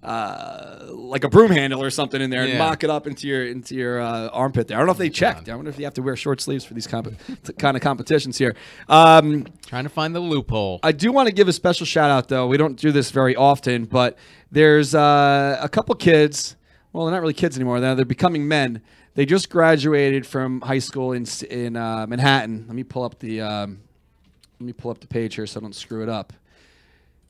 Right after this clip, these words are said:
Speaker 1: They run an Instagram account called Mets Militia. So it's two guys, two kids, two guys, two men that run Mets Militia. Hatter,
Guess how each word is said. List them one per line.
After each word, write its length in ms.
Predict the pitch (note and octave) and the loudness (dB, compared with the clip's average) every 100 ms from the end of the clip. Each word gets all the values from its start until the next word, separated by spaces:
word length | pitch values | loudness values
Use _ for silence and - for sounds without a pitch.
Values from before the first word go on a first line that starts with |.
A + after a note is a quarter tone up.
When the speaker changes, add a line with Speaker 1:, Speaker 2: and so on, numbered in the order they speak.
| _ | _
Speaker 1:
They 200 | C3 F3 | 0 0
run 340 | G#3+ G3+ F#3 F3 | 2 4 4 4
an 140 | D#3 | 0
Instagram 640 | D#3 D3+ - C3 C3 B2 | -4 -8 -8 -4 -2 -2
account 380 | B2 - A#2 A#2 | -6 -6 -6 -6
called 280 | - A#2+ A2+ | -6 -6 -4
Mets 400 | C#3+ F#3 - - | -4 -4 -6 -4
Militia. 640 | C3+ C3+ C#3+ - F#2+ E2 - _ _ | 0 2 2 0 -8 -10 -20 _ _
So 240 | - C#3+ C3+ | 0 4 4
it's 160 | C3 | 2
two 180 | - B3 | -2 2
guys, 540 | G3+ D3+ D3 E3 - - | 6 6 4 0 -6 -6
two 120 | A3 | -4
kids, 440 | F#3+ C#3+ D3+ - | 0 0 0 -10
two 120 | - | -8
guys, 380 | G3 D3 C3+ C3+ | -2 0 0 -2
two 140 | - F3+ | -4 -2
men 320 | C3+ C3 C#3 _ - - | -2 -4 -8 _ -18 -4
that 160 | C#3 C#3+ | 0 4
run 200 | D3+ C#3+ | 4 4
Mets 240 | D3 - | 0 -2
Militia. 520 | C3+ C#3 C3 C3 A#2 | -2 0 0 -2 -2
Hatter, 420 | A2+ D3+ F3 F3+ | 2 4 6 4